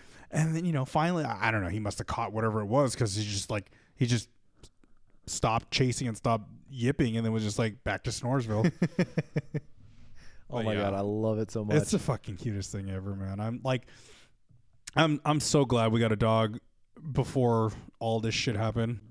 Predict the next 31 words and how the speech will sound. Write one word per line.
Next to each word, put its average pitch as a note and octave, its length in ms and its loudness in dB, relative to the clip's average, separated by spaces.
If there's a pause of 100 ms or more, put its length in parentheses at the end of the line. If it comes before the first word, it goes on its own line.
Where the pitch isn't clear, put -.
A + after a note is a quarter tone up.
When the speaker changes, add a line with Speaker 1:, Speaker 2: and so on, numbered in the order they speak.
(160)
Speaker 1:
it, A2 320 -2
it, A#2+ 220 -6
it B2 140 -2
definitely C3+ 300 2
would A#2+ 140 4
have A#2 80 4
been A2+ 200 0 (360)
a D#3 80 4
weirder C3 480 6
year A2 300 2
if F#2+ 140 -6
we A2 80 -2
didn't G#2 200 -2
have G2 200 -6
him. F#2+ 180 -10 (320)
Speaker 2:
Oh, F#2 160 -2
yeah. D#2+ 260 -4 (680)
It's C#3 160 0
kind A3+ 180 -2
of, E3+ 120 -2
it's C#3 180 -4
kind E3+ 200 -2
of A2+ 120 -2
wild. F2 380 -2
Like, E2+ 360 -6 (920)
like, B2+ 180 0
I, D3 140 0 (120)
I D3 100 2
grew D#3 280 0
up B2+ 180 -2
with B2 300 0